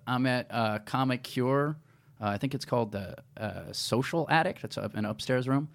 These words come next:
Uh, there's tickets on my website, on my, um, on my website, on my Facebook page. You can find the tickets.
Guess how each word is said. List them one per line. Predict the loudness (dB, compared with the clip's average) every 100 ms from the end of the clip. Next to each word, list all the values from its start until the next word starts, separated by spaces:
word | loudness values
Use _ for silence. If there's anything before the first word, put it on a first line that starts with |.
| -16 -20 -18 -4
Uh, | -2 -2 -2
there's | -6 -4
tickets | -2 -2 -4 -6 -8
on | -2 -2
my | -2
website, | -2 -4 -4 -2 0 0 0 -4
on | -2 -2
my, | -2 -4
um, | -2 -2 -2
on | -4
my | -6
website, | -8 -8 -8 -4
on | -4
my | -2
Facebook | -2 -4 -6 -4
page. | -4 -4
You | -6
can | -6
find | -6 -6
the |
tickets. | -6 -8 -12